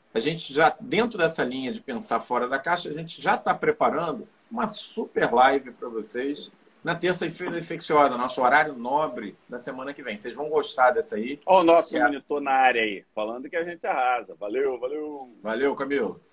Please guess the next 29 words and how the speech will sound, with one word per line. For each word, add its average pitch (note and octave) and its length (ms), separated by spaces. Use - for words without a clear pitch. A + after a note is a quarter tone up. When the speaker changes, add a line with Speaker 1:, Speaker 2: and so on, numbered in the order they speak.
Speaker 1:
E C3 140
aí, D3+ 400
é B2 720
Speaker 2:
Vai C#3+ 180
virar D3+ 200
um F#3 60
monitor-chefe, F#3 920
é D#3+ 140
isso? - 240
Speaker 1:
Vai A#2+ 160
virar C3 220
monitor-chefe, A#2+ 840
exatamente. G#2+ 640
Speaker 2:
Ah, G#4 420
moral E3 420
não D4 100
é - 20
pouca E4+ 360
não, G#3 200
amigo. B2 380
Speaker 1:
Tá A#2 100
com C#3+ 140
moral C#3 260
Speaker 2:
Tem - 80
que C3+ 120
Speaker 1:
alta, D3+ 140
Speaker 2:
ter, C#3+ 60
Speaker 1:
é. B2 320
Speaker 2:
é. - 80